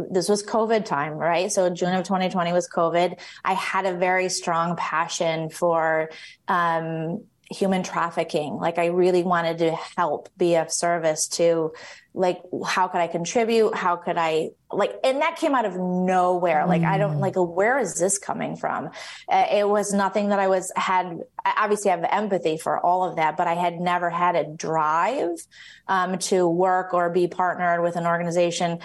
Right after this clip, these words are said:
Speaker 1: but it kept pushing and pushing and pushing. And so, interestingly enough,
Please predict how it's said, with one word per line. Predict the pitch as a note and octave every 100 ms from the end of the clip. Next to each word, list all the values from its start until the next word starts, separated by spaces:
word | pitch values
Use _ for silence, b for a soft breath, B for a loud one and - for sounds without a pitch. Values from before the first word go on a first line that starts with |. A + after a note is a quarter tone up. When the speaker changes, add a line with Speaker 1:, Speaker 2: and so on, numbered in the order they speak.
| B B G3
Speaker 1:
but | F#3
it | F#3
kept | G3 F#3 -
pushing | - - A3 A3 - E3+ D#3+
and | D#3 -
pushing | G3 F#3+ F3+ F3
and | D#3+
pushing. | G#3+ A#3 G3 E3+
And | E3 F3
so, | F#3+ F3+ E3+ E3+ _
interestingly | - G#3 G#3+ G3+ G3 F3+
enough, | F3 E3+